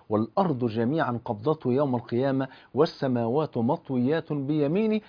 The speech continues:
سبحانه وتعالى عما يشركون". فالذم هنا لمن يداوم دائمًا على المعاصي في السر، والذم هنا لمن يكون دائمًا يعصي ربه عز وجل في السر. أما من وقع في معصية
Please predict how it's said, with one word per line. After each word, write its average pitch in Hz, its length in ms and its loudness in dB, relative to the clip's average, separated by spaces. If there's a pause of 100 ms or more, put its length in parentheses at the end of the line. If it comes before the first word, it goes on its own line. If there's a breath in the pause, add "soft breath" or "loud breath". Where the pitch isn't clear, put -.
(120)
سبحانه 135 560 -2
وتعالى 123 380 -2
عما 113 300 -2
يشركون". 95 460 -6
فالذم 131 580 2
هنا 262 340 0 (280 loud breath)
لمن 135 380 4 (160)
يداوم 175 540 0
دائمًا 143 500 0
على 180 240 0
المعاصي 175 760 -2
في 190 460 -4
السر، 156 440 2 (500 soft breath)
والذم 127 520 4
هنا 247 320 2 (240 loud breath)
لمن 147 380 4
يكون 180 500 2
دائمًا 233 380 4
يعصي 190 520 2
ربه 156 460 2
عز 147 200 -4
وجل 139 300 0
في - 60 -12 (120)
السر. 104 220 -6
أما 233 260 2
من 160 200 0
وقع 139 360 -2
في 135 160 -4
معصية 120 560 -2